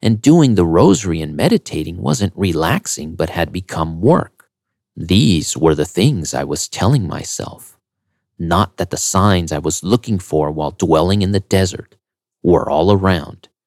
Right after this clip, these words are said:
and right in front of me. I couldn't see them because I couldn't see them,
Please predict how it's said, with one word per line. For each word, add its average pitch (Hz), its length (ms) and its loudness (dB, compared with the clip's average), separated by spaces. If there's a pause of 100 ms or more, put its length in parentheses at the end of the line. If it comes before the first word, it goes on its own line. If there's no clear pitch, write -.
(160)
and 78 220 -4
right 76 240 0
in 87 120 -6
front 98 340 0
of 78 100 -6
me. - 240 -18 (460)
I 80 100 -2
couldn't 131 320 2
see 180 260 0
them 85 340 -4 (140)
because 85 300 0
I 78 80 -2
couldn't 95 380 -2
see 127 240 0
them, - 300 -4